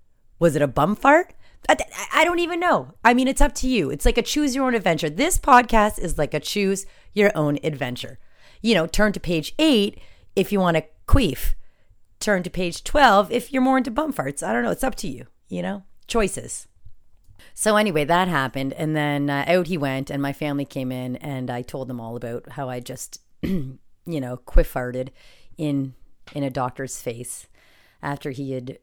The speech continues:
whilst he was stitching up my vagina and asshole. So that's my birth story. And you know what? Greatest day of my life. <laughs> The ones following that were a bit more challenging.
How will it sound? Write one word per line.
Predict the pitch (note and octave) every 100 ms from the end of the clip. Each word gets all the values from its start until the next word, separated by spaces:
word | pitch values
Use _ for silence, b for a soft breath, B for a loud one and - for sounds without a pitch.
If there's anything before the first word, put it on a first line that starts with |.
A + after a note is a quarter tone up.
| -
whilst | E3+ G3+ G#3 G3 - -
he | F#3
was | C#3+ C#3
stitching | - D3 C#3 B2+
up | B2 -
my | C3 A#2+ A#2+ A2+ - - - _ _ -
vagina | C#3 C3 B2 B2
and | A#2+
asshole. | A#2 A#2+ - A2 A#2
So | - C3+ C3 b b b b _
that's | A#3 - F#3+
my | F3+ C#4+
birth | A3 B2+ B2
story. | - D3 C3+ D3 G3
And | G3 G3
you |
know | G3+ G3+
what? | G3+ B3 B3+ _ _ _ _ _ _ _ _
Greatest | - C#3+ D3 C#3+ C3 -
day | B2+ B2+
of | B2
my | B2 A#2+
life. | A#2 A2 A2 - - D#3 D3
<laughs> | A3 B3 C#4 B3 A#3+ A3+ - - - - F3 - - - - - - - - - -
The | A#3
ones | E4 E4
following | B3+ A3+ A3 G3
that | D#3+ C#3+ -
were | D#3 D3
a | C#3 D3
bit | C#3 C#3+
more | C#3 C3+
challenging. | - C3+ C3+ C3 C#3 C3+